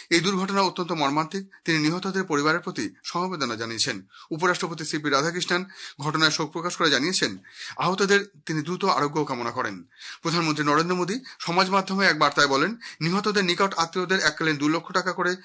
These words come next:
সহায়তা দেওয়া হবে। আহতদের প্রত্যেককে পঞ্চাশ হাজার টাকা করে দেওয়া হবে বলেও তিনি জানান। স্বরাষ্ট্রমন্ত্রী দিল্লির স্থানীয় প্রশাসনের সঙ্গে উদ্ধার কাজের ব্যাপারে যোগাযোগ রাখছেন। আহতদের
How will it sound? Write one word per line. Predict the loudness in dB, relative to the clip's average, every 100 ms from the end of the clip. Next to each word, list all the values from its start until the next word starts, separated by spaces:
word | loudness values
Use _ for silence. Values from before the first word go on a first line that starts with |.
| -16 0
সহায়তা | 4 4 4
দেওয়া | 4 4 2
হবে। | -2 -6 -10 0
আহতদের | 2 2 0 0
প্রত্যেককে | -2 -4 -2 -2 -2 -10 -4
পঞ্চাশ | 0 0 0
হাজার | 0 0 0
টাকা | -2
করে | 0 2
দেওয়া | 2 2
হবে | 0
বলেও | 0 -2 -2 -6
তিনি | -6 -4
জানান। | -2 -4 -6 -12 _ _ -20 -20 -6
স্বরাষ্ট্রমন্ত্রী | 4 4 4 0 0 -2
দিল্লির | 0 2 2
স্থানীয় | 4 2 2
প্রশাসনের | 0 -4 -4 -2 -2
সঙ্গে | -2 -4 -8 -18 -6
উদ্ধার | -4 -2 0
কাজের | 0 2 2
ব্যাপারে | 2 2 2
যোগাযোগ | 0 0 0 -2
রাখছেন। | -6 -4 -4 -4 -14 -4
আহতদের | -2 0 2